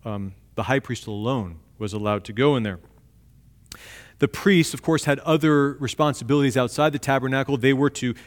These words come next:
teach the people the word of God. That was a principal job that they had. Um, but this that's being highlighted here is the work of the priests in the first part of the tabernacle. That's important to remember.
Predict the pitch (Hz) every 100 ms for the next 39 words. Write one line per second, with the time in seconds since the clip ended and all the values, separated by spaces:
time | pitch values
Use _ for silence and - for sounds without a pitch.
0 | - - - 151 160 - - - - 127
1 | 131 156 147 135 123 123 123 98 98 123
2 | 143 202 151 131 113 - 156 147 - 120
3 | 101 117 117 113 127 120 127 135 185 -
4 | - _ _ _ - 139 135 135 147 131
5 | 151 - - - _ - 120 131 233 -
6 | - - _ _ _ _ - 160 151 170
7 | 135 180 185 156 143 110 135 135 143 143
8 | 120 139 135 120 127 160 170 - 156 123
9 | 139 - 131 120 117 - - - - -
10 | - - 143 139 139 123 120 - 143 143
11 | 131 - - 123 120 117 135 107 117 -
12 | 131 127 113 110 101 107 98 _ _ -
13 | - 127 139 123 123 123 120 123 113